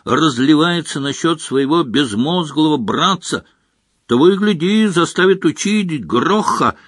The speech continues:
завязывать шнурки на ботинках". "М, мне не нравится,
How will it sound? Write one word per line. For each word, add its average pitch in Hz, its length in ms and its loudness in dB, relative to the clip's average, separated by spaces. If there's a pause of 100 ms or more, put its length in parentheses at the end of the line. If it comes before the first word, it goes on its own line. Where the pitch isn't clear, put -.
(160)
завязывать 160 680 2
шнурки 160 540 0
на 87 140 -6
ботинках". - 760 -8 (1500)
"М, 120 320 -14 (960)
мне 120 260 0
не 202 140 4
нравится, 76 840 -6